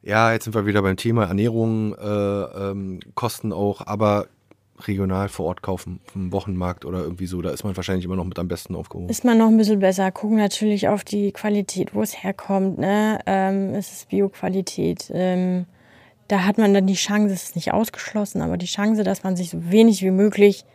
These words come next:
Speaker 2: Mist reinzieht.
Speaker 1: Ja.
Speaker 2: Um es mal ganz klar zu sagen. Und Ernährung ist einfach ein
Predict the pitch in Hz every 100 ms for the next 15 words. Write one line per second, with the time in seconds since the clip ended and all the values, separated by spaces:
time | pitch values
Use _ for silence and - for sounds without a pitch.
0 | _ _ _ - 175 165 - - - 151
1 | - - - _ _ _ _ _ 104 -
2 | _ _ - 233 - 196 196 190 - 185
3 | 180 175 170 175 196 208 208 208 214 -
4 | 220 - 196 196 196 202